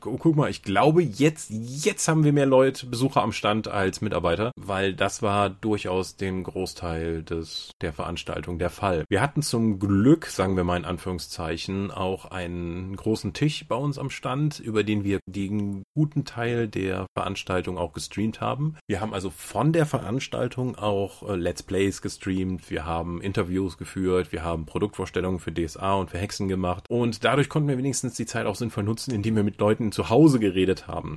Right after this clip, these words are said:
Es sind auch mal wieder, immer wieder Kunden stehen geblieben, haben sich das mit angeschaut oder haben Fragen mit reingereicht,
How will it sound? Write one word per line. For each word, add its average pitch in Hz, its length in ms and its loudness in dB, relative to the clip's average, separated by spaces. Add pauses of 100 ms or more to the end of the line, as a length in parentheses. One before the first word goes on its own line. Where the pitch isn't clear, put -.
Es - 100 -4
sind 139 120 -2
auch 139 100 2
mal 123 220 2
wieder, 123 180 2
immer 110 200 0
wieder 107 460 2
Kunden 131 500 2
stehen 151 540 4
geblieben, 143 720 2
haben 113 180 0
sich 104 120 -4
das - 160 -4
mit 107 100 -2
angeschaut 123 520 0
oder 95 140 0
haben 90 160 -2
Fragen 92 320 -2
mit 95 160 -2
reingereicht, 107 640 0